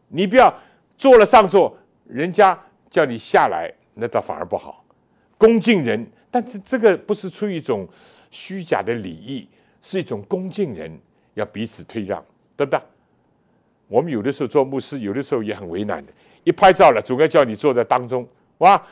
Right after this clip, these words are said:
啊，甚至人家要站你，你可以坐啊，坐的要坐当中。我说不必啦，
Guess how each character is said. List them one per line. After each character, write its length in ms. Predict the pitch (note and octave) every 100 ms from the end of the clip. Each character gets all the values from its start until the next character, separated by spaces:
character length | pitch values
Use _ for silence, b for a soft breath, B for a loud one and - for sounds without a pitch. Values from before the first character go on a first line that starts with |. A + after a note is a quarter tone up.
| b
啊， 220 | b D3 D3
甚 180 | F#3+
至 100 | D#3+
人 200 | D#3+ C#3+
家 140 | D#3+ F3
要 40 |
站 260 | D#3 E3+ B2
你， 180 | G2+ G2
你 120 | A2+
可 120 | C3+ A#2
以 40 |
坐 280 | - C#3 - b b
啊， 100 | D#3
坐 240 | A#3+ G#3+
的 100 | D#3+
要 160 | F3+ E3+
坐 180 | F#3
当 220 | D3 D3 C#3
中。 180 | D3+ D3 b b b
我 120 | - G2
说 160 | D3
不 160 | - C#3+
必 200 | C#3+ D3+
啦， 420 | C3 G#2 D#2 D2+